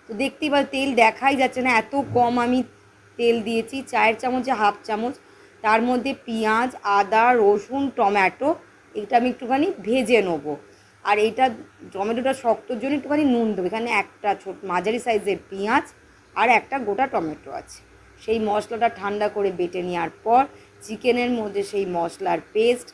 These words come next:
কাশ্মীরি মির্চ, নুন, হলুদ, আর যদি আপনারা আলু চান, আলুটা আগে থেকে ভেজে সেই মশলার সাথে মাখিয়ে এক ঘন্টা ফ্রিজে রেখে দেবেন। তারপর ননস্টিকের একটা হাঁড়ি আমি এখানে নিয়েছি। দেখুন, এর মধ্যে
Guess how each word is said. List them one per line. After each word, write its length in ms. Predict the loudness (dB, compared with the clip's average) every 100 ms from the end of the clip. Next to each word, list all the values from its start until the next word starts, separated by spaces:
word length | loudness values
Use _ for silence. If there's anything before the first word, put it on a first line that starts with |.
| -8
কাশ্মীরি 600 | -2 -2 -4 -8 -4 -4
মির্চ, 500 | -2 0 0 -4 -12
নুন, 420 | -8 -2 0 0 -2
হলুদ, 300 | 0 2 0 -2 -10 -20 -20 -8
আর 140 | -4 -2
যদি 180 | 2
আপনারা 280 | 2 4 4
আলু 280 | 4 2 0
চান, 240 | -2 -2 -2 -4
আলুটা 300 | -4 -2 -2
আগে 100 | -2
থেকে 220 | -2 -4
ভেজে 500 | -2 -4 -4 -2 -6 -6 -20 -20 -6
সেই 140 | -4
মশলার 420 | -2 -2 -4 -4 -6
সাথে 280 | -6 -8
মাখিয়ে 420 | -6 -6 -6 -6 -2
এক 180 | -2 -2 -4
ঘন্টা 320 | -6 -6 -6 -8
ফ্রিজে 380 | -8 -6 0
রেখে 260 | 2 0 -2 -14
দেবেন। 220 | -18 -20 -20 _ -20 -20 -20 _ _ -4
তারপর 420 | 2 2 2 0
ননস্টিকের 680 | 2 2 2 0 -8 -4 2
একটা 280 | 2 0 -4
হাঁড়ি 380 | -4 -6 0 2
আমি 180 | 2 -2
এখানে 320 | -6 -8 -6
নিয়েছি। 360 | -6 -6 -6
দেখুন, 320 | -2 -2 0 -2
এর 80 |
মধ্যে 200 | 0 0